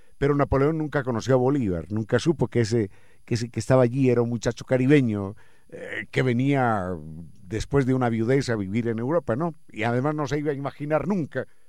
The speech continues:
que iba a ser el liberador de nuestros, el libertador de nuestro continente, de nuestras naciones. Mm, Mozart y Beethoven se conocen porque son presentados personalmente. Recordemos que Mozart, Mozart es mayor que Beethoven.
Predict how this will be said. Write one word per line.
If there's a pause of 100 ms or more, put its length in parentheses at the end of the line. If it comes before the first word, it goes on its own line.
(260)
que
iba
a
ser
el
liberador
de
nuestros, (260)
el
libertador
de
nuestro
continente,
de
nuestras
naciones. (480)
Mm, (180)
Mozart
y
Beethoven
se
conocen
porque
son
presentados
personalmente. (360)
Recordemos
que
Mozart, (400)
Mozart
es
mayor
que
Beethoven.